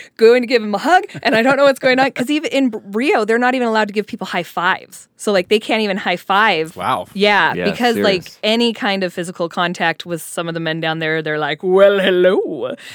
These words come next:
Speaker 1: And so they're not even allowed to do that. And so she's, like,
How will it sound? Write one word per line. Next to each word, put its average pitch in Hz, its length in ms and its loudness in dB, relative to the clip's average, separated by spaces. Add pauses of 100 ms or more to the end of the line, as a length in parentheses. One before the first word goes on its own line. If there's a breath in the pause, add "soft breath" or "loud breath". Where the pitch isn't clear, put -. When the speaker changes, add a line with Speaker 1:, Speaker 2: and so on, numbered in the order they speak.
(140 loud breath)
Speaker 1:
And 254 180 2
so 240 140 2
they're 226 180 4
not 226 220 6
even 254 160 2
allowed 240 240 4
to 226 60 -4
do 214 180 -6
that. 220 380 2 (520 loud breath)
And 240 160 2
so 254 140 4
she's, 277 300 0
like, 202 180 2